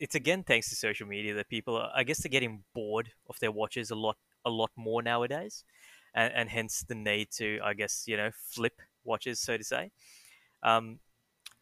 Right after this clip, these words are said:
but I guess, I, I guess there's two ways to look at it. I-, it's whether you buy a watch to sell it, or whether you're selling the watch to buy another one.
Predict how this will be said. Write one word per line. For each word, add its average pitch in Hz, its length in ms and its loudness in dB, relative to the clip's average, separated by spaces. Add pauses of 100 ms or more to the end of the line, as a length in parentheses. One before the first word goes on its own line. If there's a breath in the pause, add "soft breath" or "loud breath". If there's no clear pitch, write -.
(120)
but 156 120 10
I 165 80 12
guess, 208 340 4
I, 156 140 8 (100)
I 160 100 6
guess 190 120 4
there's 214 160 -2
two 165 180 4
ways 127 200 8
to 117 80 -2
look 107 200 0
at 107 80 0
it. 107 120 -2 (120)
I-, 131 60 -10 (220)
it's 131 200 -4
whether 175 180 4
you 120 360 0 (320)
buy 120 260 8
a 123 120 6
watch 113 240 0
to 120 60 -6
sell 117 260 0
it, - 180 -6 (140)
or 120 100 0
whether 110 160 2
you're 110 100 2
selling 110 440 2
the 104 80 -4
watch 104 320 -4
to 101 80 -10
buy 101 360 2
another 98 320 -4
one. 110 200 -14